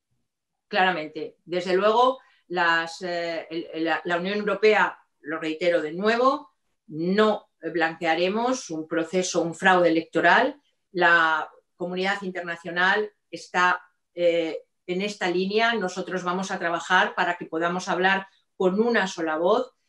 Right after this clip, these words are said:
eh, que, y, y que esa sola voz le llegue muy alta, muy clara, de forma muy nítida al régimen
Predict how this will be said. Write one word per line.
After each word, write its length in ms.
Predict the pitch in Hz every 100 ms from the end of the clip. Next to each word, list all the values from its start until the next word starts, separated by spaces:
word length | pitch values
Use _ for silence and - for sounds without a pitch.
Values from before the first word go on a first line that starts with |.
| _ _ -
eh, 720 | 185 180 175 170 170 165 - _
que, 760 | 190 185 185 185 190 202 - -
y, 440 | 165 160 156 113
y 120 | 160 165
que 160 | 175
esa 220 | 185 190
sola 300 | 185 202 185
voz 280 | 180 190 220 - _
le 160 | 180 170
llegue 280 | 196 190 170
muy 360 | 165 185 208
alta, 500 | 190 190 190 220 208
muy 300 | 202 185 185
clara, 640 | - 185 180 190 202 202 - _
de 220 | 160 170
forma 280 | 202 185 170
muy 240 | 190 214
nítida 580 | 190 190 202 208 208 208 - _
al 180 | 156 147
régimen 680 | 180 180 185 185 190 190